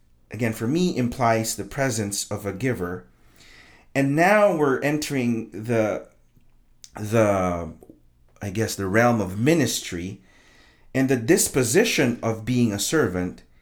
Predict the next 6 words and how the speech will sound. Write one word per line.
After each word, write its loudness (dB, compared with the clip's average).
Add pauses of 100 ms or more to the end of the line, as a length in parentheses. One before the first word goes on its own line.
(260)
implies 2
the 0
presence 0 (340)
of -2
a 2
master. -2